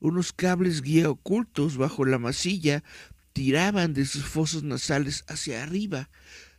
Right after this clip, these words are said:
para que pareciera, al menos de frente, que no tenía nariz. Según el director de fotografía, Charles Van Enger,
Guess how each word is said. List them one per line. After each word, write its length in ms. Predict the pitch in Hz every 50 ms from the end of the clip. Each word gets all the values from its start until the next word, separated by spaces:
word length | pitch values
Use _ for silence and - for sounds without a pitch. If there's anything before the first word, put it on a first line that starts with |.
| _ _
para 260 | - 165 170 156 151
que 560 | - - - 165 170 160 156 156 151 139 127 - -
pareciera, 640 | 151 131 131 139 143 - - 196 220 247 214 196 185
al 240 | - - 156 147
menos 340 | 160 175 196 196 208 202 196
de 100 | 165 147
frente, 600 | 147 - 190 208 240 254 233 - - 135 143 160 - - _ _ _
que 180 | - - 127 123
no 120 | 156 151
tenía 360 | - 165 147 156 165 165 160 151
nariz. 720 | 127 131 127 131 165 208 202 - - - - - - _ _ _ _ _ _ - - - - _
Según 420 | _ - - 170 165 160 196 220 233
el 140 | 233 214 202
director 400 | 190 170 160 151 - 185 185 180
de 100 | 196 190
fotografía, 920 | - 180 165 - 165 156 139 135 156 - 202 220 226 185 143 123 135 - _ - - - - - _ -
Charles 460 | - 185 190 190 196 202 170 185 - 156
Van 340 | 151 170 165 165 160 - - -
Enger, 560 | 202 214 233 247 233 180 151 156 160 170 -